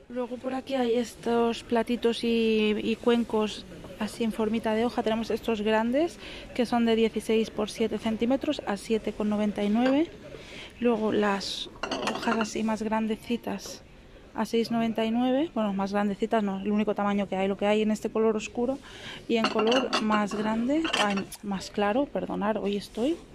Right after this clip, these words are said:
Y luego los bols así más pequeñitos cuestan cuatro con noventa y nueve. Luego también hay botellas de estas, em, térmicas de Agatha Ruiz de la Prada.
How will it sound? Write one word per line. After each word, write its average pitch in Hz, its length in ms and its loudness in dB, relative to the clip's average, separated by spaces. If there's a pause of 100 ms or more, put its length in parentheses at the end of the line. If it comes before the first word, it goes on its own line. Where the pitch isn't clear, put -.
(600)
Y 240 120 4
luego 240 220 6
los 208 280 2
bols 233 260 2
así 226 220 -2
más 226 160 0
pequeñitos 262 840 0 (420)
cuestan 247 360 -2
cuatro 226 360 0
con 208 260 -4
noventa 196 400 -4
y 185 60 -4
nueve. 185 340 -4 (1700)
Luego 240 160 2
también 240 240 2
hay 214 100 2
botellas 214 560 0
de 214 140 2
estas, 208 500 -4 (140)
em, 208 720 0 (920)
térmicas 233 680 0 (800)
de 226 120 4
Agatha 220 360 4
Ruiz 214 200 4
de 208 120 -2
la 202 100 0
Prada. 254 320 2